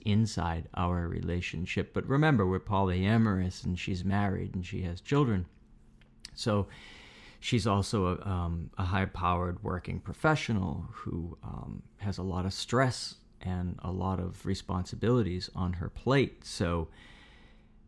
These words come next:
this gives me a chance to really observe her. And I told her, I said, "I want to know about your life. I want you to throw it all at me. I don't want you to hold back.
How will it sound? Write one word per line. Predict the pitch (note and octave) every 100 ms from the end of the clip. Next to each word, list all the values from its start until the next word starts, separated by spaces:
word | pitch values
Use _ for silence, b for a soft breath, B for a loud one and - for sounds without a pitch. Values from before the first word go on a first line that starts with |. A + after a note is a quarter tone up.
| - - -
this | C3+ C3+ -
gives | C#3+ A#2+
me | B2 G2+
a |
chance | F#2 - A#2 A#2+ - -
to | - F#2+
really | G2 A#2 A2+ -
observe | F#2 F#2+ F#2+ G2+ A2 A2+ -
her. | F#2+ F2 F2 G#2 - -
And | F2+ F2 F2 - - -
I | G2
told | G2 - A#2+ D3
her, | G#2 E2
I |
said, | G2+ -
"I | - A2+
want | D3 B2+ G#2+ -
to | - C3 B2
know | G2 F2+ E2+ -
about | G2 F#2+ E2+ E2+ -
your | F#2+ F2
life. | F2+ D#2+ D2 -
I | -
want | F2+ F2 F#2+ - -
you | E2+ F2 -
to | - F2+ F2+
throw | - B2+ C3+ D3+
it | D#3+ -
all | A2 G#2+ -
at | F#2+ F#2 -
me. | D#2+
I | - F2+
don't | A#2 C#3+
want | A2 B2 -
you | G#2+
to | F#2
hold | F2 F2+ -
back. | F#2 F#2 -